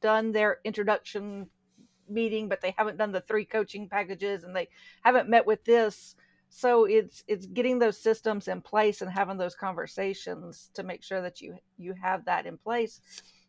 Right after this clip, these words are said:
And then when you finish, you know, so many people forget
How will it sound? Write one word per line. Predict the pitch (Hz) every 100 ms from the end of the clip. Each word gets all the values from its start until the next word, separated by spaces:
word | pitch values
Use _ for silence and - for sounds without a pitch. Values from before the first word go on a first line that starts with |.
| _ -
And | 285 294
then | 320
when | 262
you | 226
finish, | - 381 311 - - -
you | 247
know, | 262 220 214
so | - 262 302
many | 330 254
people | 226 277 285 214
forget | 196 214 185 226 330 233 -